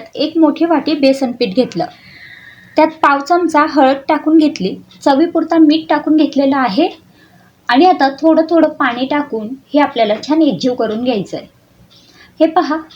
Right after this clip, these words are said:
असं अगदी चांगलं फेटून घ्यायचं. बॅटर फेटून झाल्यानंतर इथे मी काही ब्रेडचे स्लायसेस घेतले आणि त्याचे जे काठ आहेत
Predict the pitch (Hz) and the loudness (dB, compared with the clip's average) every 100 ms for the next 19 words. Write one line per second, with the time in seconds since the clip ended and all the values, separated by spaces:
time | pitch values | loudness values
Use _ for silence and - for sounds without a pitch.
0 | _ - 269 269 311 - 349 339 320 285 | _ -10 -6 0 0 0 -2 0 2 4
1 | 302 311 320 - 240 262 233 175 143 - | 2 2 0 -2 0 2 2 -2 -8 -14
2 | _ _ _ _ _ _ _ _ _ _ | _ _ _ _ _ _ _ _ _ _
3 | _ 269 262 262 359 381 - 330 349 302 | _ -4 -2 0 0 0 2 4 4 4
4 | 294 320 311 240 254 - 262 311 294 269 | 4 4 4 0 -4 -4 -2 2 4 4
5 | - 262 269 240 226 214 269 262 262 226 | 0 -2 0 0 -2 -2 -4 -2 -2 -2
6 | 240 233 294 247 202 - _ - 233 247 | -6 -2 -2 -2 -8 -10 _ -10 -8 -4
7 | 240 262 285 - 247 - 302 - | -4 -2 -4 -2 -2 0 -2 -4